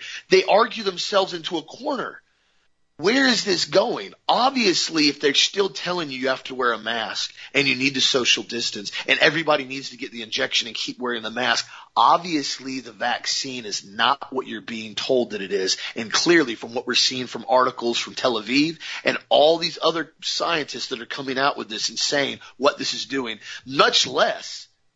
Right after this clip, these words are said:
the adverse events that we're seeing, the hundreds of thousands in Europe, the tens of thousands in the United States that are massively underreported, the thousands of deaths in the U K and Europe and the United States, tens of thousands combined,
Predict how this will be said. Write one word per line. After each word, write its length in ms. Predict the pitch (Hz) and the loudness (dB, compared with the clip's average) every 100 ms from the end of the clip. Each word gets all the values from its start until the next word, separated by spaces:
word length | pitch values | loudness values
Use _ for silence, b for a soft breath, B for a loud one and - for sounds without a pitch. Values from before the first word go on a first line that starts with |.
| _ _ - | _ _ -18
the 200 | - - | -10 0
adverse 480 | 151 165 143 139 - | 2 2 -4 -10 -10
events 440 | 123 - 170 139 | -10 -6 -6 -6
that 100 | 131 | -16
we're 80 | 104 | -14
seeing, 240 | - 120 | -14 -14
the 80 | 110 | -12
hundreds 800 | - - - 254 247 185 165 147 | -10 -6 0 0 -2 -8 -8 -8
of 100 | 127 | -12
thousands 580 | - 147 147 139 127 120 | -6 -2 -2 -4 -12 -16
in 140 | 117 | -18
Europe, 460 | 113 135 113 90 _ B B B | -12 -10 -8 -10 _ B B B
the 100 | 160 | -2
tens 500 | 160 - 226 247 180 | 0 2 2 2 -4
of 120 | 156 | -6
thousands 560 | - 147 143 143 135 131 | -4 -2 0 -2 -6 -14
in 80 | 131 | -14
the 80 | |
United 320 | 123 127 120 - | -10 -6 -6 -6
States 260 | 156 131 | -8 -8
that 80 | 113 | -12
are 60 | 113 | -6
massively 560 | 127 139 - 123 123 | 0 0 0 -8 -6
underreported, 640 | 120 120 104 - 101 95 - B B - | -8 -8 -12 -10 -12 -10 -12 B B 0
the 100 | - | 0
thousands 760 | - - 202 226 214 185 147 | 0 2 4 4 0 -8 -14
of 160 | 135 131 | -16 -6
deaths 300 | 151 143 139 | -6 -6 -12
in 100 | 123 | -18
the 80 | |
U 220 | 113 127 123 | -14 -14 -12
K 380 | - 131 123 | -10 -8 -8
and 140 | 120 127 | -10 -12
Europe 460 | 123 139 135 120 | -4 0 0 0
and 80 | 127 | -6
the 60 | 123 | -6
United 320 | 123 127 117 | 0 0 0
States, 260 | - 131 - | -6 -8 -4
tens 320 | 190 202 165 | 0 0 -2
of 100 | - | -2
thousands 380 | 139 120 120 - | 0 -2 -4 -12
combined, 540 | 113 113 135 107 | -4 2 2 2